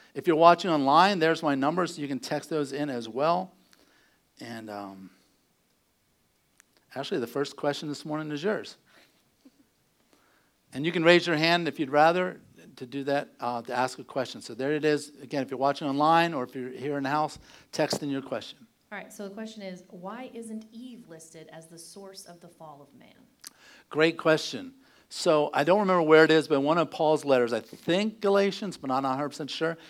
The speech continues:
Speaker 1: it says Eve was beguiled. In other words, she was tricked.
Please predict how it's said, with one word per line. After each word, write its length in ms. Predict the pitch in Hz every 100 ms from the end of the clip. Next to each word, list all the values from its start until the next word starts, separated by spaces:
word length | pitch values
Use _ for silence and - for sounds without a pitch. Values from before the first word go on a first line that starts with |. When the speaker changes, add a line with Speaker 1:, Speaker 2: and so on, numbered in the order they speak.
| -
Speaker 1:
it 120 | - 143
says 180 | 147
Eve 280 | - 165 175
was 200 | 143 131
beguiled. 760 | - 127 113 117 113 95 104 - _ _ _ -
In 60 | 135
other 120 | 139
words, 140 | 123
she 120 | -
was 160 | 165 160
tricked. 520 | - 151 104 - -